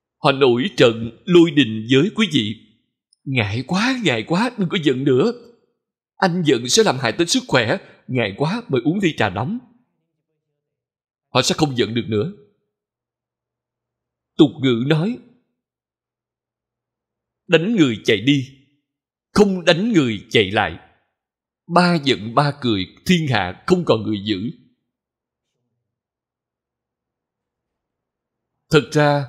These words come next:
muốn điều phục khí nóng quả thật không dễ gì.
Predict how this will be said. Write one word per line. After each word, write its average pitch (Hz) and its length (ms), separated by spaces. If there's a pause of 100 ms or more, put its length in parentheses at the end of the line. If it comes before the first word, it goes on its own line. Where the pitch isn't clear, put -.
(1700)
muốn 175 240 (220)
điều 139 180 (120)
phục 120 160 (580)
khí 180 240
nóng 196 300 (160)
quả 117 240
thật - 220
không 147 220
dễ 107 240
gì. 113 180